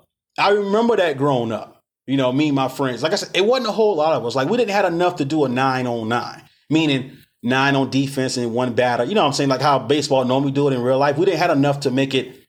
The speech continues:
nine defense as one batter come up to hit. No, we, and we made it work how we could make it work.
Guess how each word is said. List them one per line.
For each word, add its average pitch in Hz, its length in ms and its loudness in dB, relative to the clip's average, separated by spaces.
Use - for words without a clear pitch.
nine 131 400 0
defense 127 560 -4
as 117 160 -2
one 127 240 2
batter 120 220 2
come 123 140 -4
up 107 100 -2
to - 40 -10
hit. 113 220 -2
No, 139 180 2
we, 135 400 -6
and 131 140 0
we 190 80 0
made 165 160 2
it 143 80 2
work 147 160 2
how 151 180 2
we 160 60 -2
could 156 140 0
make 147 180 -2
it 151 40 -6
work. 117 360 -6